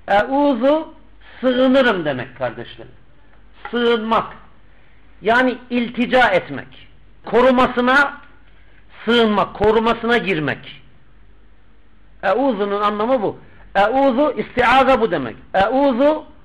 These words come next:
sığınırım. Euzu billahi, Allah'a sığınırım. İlim ehli bunu açıklarken diyorlar ki, "Euzu billah, Allah'a sığınırım." Yani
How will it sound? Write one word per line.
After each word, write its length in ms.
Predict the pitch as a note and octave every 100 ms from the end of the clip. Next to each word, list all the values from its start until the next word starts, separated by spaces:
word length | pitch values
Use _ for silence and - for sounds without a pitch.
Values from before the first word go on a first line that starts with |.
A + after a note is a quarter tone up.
| - -
sığınırım. 540 | A#3 A#3 A3+ G#3 D3+ - - - - - - - -
Euzu 600 | F#3+ G#3+ C4+ C#4+ B3 B3+
billahi, 800 | B3+ B3 B3+ C#4 C4+ A#3+ D4 D4+ - - -
Allah'a 560 | A#3 A3 G#3+ F#3+ G#3+
sığınırım. 480 | F3+ D#3 B2+ G2+ - - - - - - - -
İlim 240 | A3 B3+
ehli 300 | B3 A3+ A#3
bunu 180 | G#3+ A#3+
açıklarken 720 | A#3 A#3 A#3 B3+ A3 A3+ B3+ - - - -
diyorlar 440 | G#3 A3 A#3 F3+
ki, 200 | B3+ C#4+ - - - - - -
"Euzu 600 | F3+ A3+ C4+ C4+ G#3+ A3
billah, 580 | A3+ A3 B3 C#4 C4+ - - -
Allah'a 520 | G#3 A3 A3 B3 A#3+
sığınırım." 540 | G#3 G#3 G3+ A#3+ B3+
Yani 360 | A#3 C4 A#3+ D#3